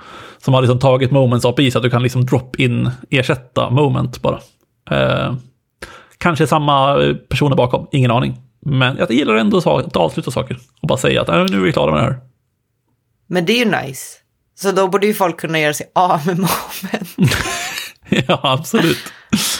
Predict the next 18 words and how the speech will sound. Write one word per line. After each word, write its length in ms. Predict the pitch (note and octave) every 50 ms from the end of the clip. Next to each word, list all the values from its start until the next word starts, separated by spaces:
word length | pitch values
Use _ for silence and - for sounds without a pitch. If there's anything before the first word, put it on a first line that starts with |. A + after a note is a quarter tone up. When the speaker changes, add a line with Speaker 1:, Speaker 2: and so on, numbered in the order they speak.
| - - - -
Speaker 2:
Om 200 | - B3+ B3 B3+
det 60 | B3 C4
inte 180 | B3 A#3 G#3+
är 20 | G#3
så 80 | G3+
att 100 | F#3 F3+
de 120 | F3+ F3+ F3
använder 340 | F3 E3+ D#3+ D#3+ D3+ D3
det 60 | D3 D3
i 40 |
legacy-projekt 880 | D3 D3 D3 D3 C3 C#3 B2+ - - - - C3+ - E3+ D#3+ E3 - -
som 120 | - D3
inte 160 | C#3+ C3+ C3+ -
kan 160 | - C#3+ C3
ha 180 | C3 B2+ C3
andra. 260 | C3 - - C3+ - -
Ja, 180 | - D#3+ F#3 F#3
ja, 60 | D3+